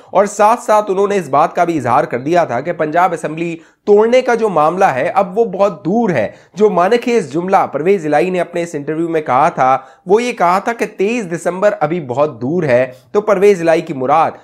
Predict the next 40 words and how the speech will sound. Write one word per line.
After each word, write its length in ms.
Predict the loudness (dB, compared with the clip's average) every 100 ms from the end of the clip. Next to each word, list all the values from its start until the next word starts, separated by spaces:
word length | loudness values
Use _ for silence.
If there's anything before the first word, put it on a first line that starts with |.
| _ -10
दूर 260 | -2 0 2
से 120 | 0
मुराद 420 | 2 2 2 0 -2
यही 180 | -2
मामलात 500 | 0 0 2 2 0 -4
थे 120 | -6
जो 120 | -2
अब 300 | 0 0 -2 -4
कानूनी 360 | -2 -2 -4
मामलात 500 | -2 -2 0 0 0
सामने 420 | 0 -2 -2 -2 -2
आ 160 | 0 0
रहे 240 | 0 -2
हैं। 260 | 0 -2 -4 -20 -6
गवर्नर 400 | 0 2 2 0
की 140 | -2 -2
जानिब 280 | 0 -2
से 280 | 0 2 2
जो 220 | 2 -2
एतमाद 400 | -2 -2 0 0
का 100 | 0
वोट 220 | -2 -2 -2
लेने 180 | -4
के 100 | -2
हवाले 240 | 0 0 -2
से 100 | -4
कहा 240 | 0 0
गया 200 | 2 2
है, 280 | 2 0 -4 _ _
अब 180 | 0 0
उस 160 | -2 -4
पर 140 | -2 -2
वोटिंग 540 | -2 -2 -4 -4 0
न 100 | 0
कराने 320 | 2 0 0
का 100 | -2
फैसला 380 | 0 -2 0 -2
किया 240 | 0 2
है। 100 | 2
लेकिन 480 | 2 0 2 0 -2